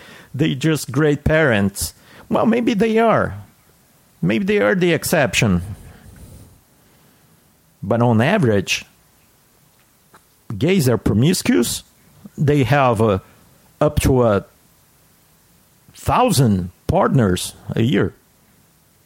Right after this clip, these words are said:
I mean, i-, i-, it's like you have to have three partners a day in order to do that. You know, there's a problem of disease.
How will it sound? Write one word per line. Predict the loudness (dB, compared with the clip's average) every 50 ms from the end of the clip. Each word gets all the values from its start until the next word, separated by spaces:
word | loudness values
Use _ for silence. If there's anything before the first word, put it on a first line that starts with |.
| _ _ _ _ _ _ _ _ _ _ _
I | -4 -4
mean, | -2 -2 -2 -4 -4 -10 -14 _
i-, | -12 -12
i-, | -10 -8 -8 -8 -6 -6 -6 -6 -4 -6
it's | -6 -4 -4
like | -2 -2 0
you | 0 0
have | 0 0 -2 -2 -2
to | 0 0 0
have | 2 0 0 0 -2
three | 0 0 0 2 2
partners | 0 0 2 2 2 4 4 2 4 4 2
a | 2 2
day | 2 2 2 2 0 0 -2 -8 _ -20 -20 -20 -20 -20 -20 -20 _ _ _ _ _
in | 0 0
order | 2 2 0 0
to | 0 -2 -2
do | 0 0 0 0
that. | 0 0 0 0 -2 -6 -12 _ _ _ _ _ _ _ _ _ _ _ _ _ _ _ _ _ _ _ _ _ _ _ _ _ _ _ _ _ _ _ _ _ _ _ _ _ _ _ _ _ _ _ _ _ _ _ _ _ _ _ _ _ _ _ _ _ _ _ _ _ _ _ _ _
You | -4 -2
know, | 0 0 0 -2 -2
there's | -2 -2 0 0 0 -2
a | -4
problem | -4 -2 0 0 2 2 2 2 2 2
of | 2 2 0 0 -2 -2 -2
disease. | -2 -2 -2 -2 -2 -2 -2 0 0 -2 -4 -4 -8